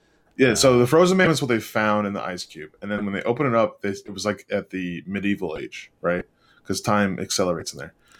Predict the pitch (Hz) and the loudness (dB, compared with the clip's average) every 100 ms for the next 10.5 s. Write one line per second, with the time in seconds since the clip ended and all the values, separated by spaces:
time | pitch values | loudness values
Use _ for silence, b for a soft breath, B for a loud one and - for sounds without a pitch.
0 | b - 123 135 113 131 113 110 110 101 | b 0 4 4 4 4 4 4 2 2
1 | - - 143 139 135 131 123 127 120 117 | 2 2 4 6 8 8 6 4 4 2
2 | 113 104 110 - - _ _ - 113 104 | 2 0 -4 -8 -18 _ _ -10 -6 -4
3 | 117 131 127 110 107 - - - 110 - | -6 -8 -8 -8 -8 -10 -14 -10 -10 -6
4 | 135 127 127 107 95 98 - 107 95 90 | -6 -4 -4 -4 -6 -6 -6 -8 -8 -8
5 | 92 92 90 92 95 92 92 95 92 90 | -10 -10 -10 -6 -6 -8 -8 -8 -8 -10
6 | - _ _ _ _ _ _ _ _ 107 | -18 _ _ _ _ _ _ _ _ -6
7 | 107 117 104 92 90 87 85 110 135 147 | -2 -2 -2 -4 -4 -6 -6 -4 0 2
8 | 120 110 104 92 98 98 87 92 - 95 | 2 0 -2 -2 -4 -6 -6 -8 -6 -4
9 | 95 92 170 95 82 82 - - 85 78 | -4 -4 -4 -4 -6 -10 -12 -10 -12 -14
10 | - 85 92 - 123 | -14 -12 -12 -10 -12